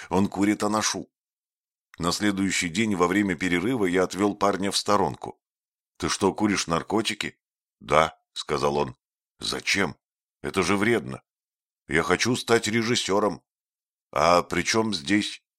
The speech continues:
«Каждый настоящий режиссер должен принимать наркотики». «Ну, это не факт», сказал я.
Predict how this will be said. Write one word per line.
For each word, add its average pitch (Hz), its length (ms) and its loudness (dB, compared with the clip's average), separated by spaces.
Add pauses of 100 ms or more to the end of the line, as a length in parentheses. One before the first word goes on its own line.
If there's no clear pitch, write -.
(500)
«Каждый 92 500 4
настоящий 90 800 0
режиссер 82 640 0 (260)
должен 104 480 2
принимать 104 540 0
наркотики». 92 800 -2 (640)
«Ну, 156 260 2
это 147 240 0
не 123 140 0
факт», - 540 -2
сказал 80 420 0
я. 71 200 -4